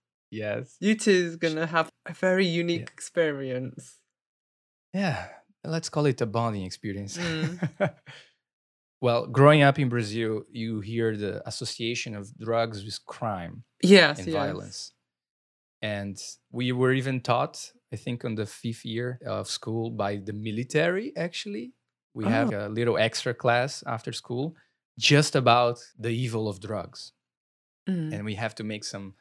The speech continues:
Speaker 1: promise and, and a vow that we will never even put a drug in our mouth. And so
Speaker 2: Mm.
Speaker 1: it's all boxed into the same box of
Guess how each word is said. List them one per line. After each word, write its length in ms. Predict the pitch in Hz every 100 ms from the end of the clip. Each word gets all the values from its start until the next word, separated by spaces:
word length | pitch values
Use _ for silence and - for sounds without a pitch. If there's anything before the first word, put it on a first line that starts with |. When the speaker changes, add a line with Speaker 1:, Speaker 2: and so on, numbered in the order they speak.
| _ -
Speaker 1:
promise 640 | 139 135 139 131 127 -
and, 560 | 101 98 101 107 160 185 - _ _ _ _ _ _ _ _ _ -
and 180 | 101
a 60 | 101
vow 380 | 98 123 123 117
that 120 | 113
we 120 | 104
will 80 | 104 104
never 160 | 131 113
even 320 | 117 107 98 - -
put 220 | 214 190
a 40 | 147
drug 300 | 131 131 117
in 80 |
our 140 | 113 101
mouth. 440 | 113 98 95 - _ _
And 340 | - 98 95 95 - 202
so 160 | 170
Speaker 2:
Mm. 60 | 131
Speaker 1:
it's 180 | 135 -
all 180 | 139 147
boxed 480 | 139 139 139 -
into 160 | 127 123
the 100 | 117
same 360 | 110 131 123 113
box 340 | 110 110 -
of 240 | 101 101